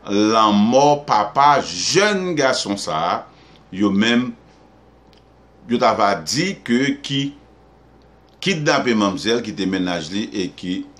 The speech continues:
tue elle. Alors que, euh, en pile monde fait apparition, en pile monde parler, en pile monde critiquer, yo entre politique là-dedans, yo fait politique là-dedans,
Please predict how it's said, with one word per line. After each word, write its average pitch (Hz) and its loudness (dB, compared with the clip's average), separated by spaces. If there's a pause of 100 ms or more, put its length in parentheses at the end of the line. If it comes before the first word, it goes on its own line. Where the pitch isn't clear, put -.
tue 110 -2
elle. 85 0 (580)
Alors 165 2
que, 160 -2 (680)
euh, 104 0 (120)
en 127 0
pile 196 -4
monde 175 0
fait 143 -4
apparition, 117 -6
en 85 -8
pile 156 2
monde 143 -2
parler, 110 -2
en 113 -2
pile 120 -2
monde 113 0
critiquer, 123 -4 (340)
yo 98 -2
entre 101 0
politique 95 -6
là-dedans, 120 0
yo 110 -2
fait - -6
politique 92 -10
là-dedans, 117 -2